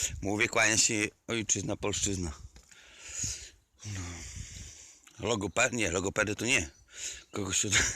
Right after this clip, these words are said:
<laughs> od nauki poprawnej polszczyzny trzeba będzie zatrudnić.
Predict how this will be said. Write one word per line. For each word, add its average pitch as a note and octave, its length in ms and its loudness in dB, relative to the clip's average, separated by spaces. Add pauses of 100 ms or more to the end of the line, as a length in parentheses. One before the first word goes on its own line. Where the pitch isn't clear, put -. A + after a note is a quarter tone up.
(140)
<laughs> - 360 -4
od A2 80 0
nauki G2+ 500 0 (1400)
poprawnej G#2+ 500 2
polszczyzny G#2 560 2 (200)
trzeba F#2 180 2
będzie E2+ 220 -2
zatrudnić. E2+ 600 -4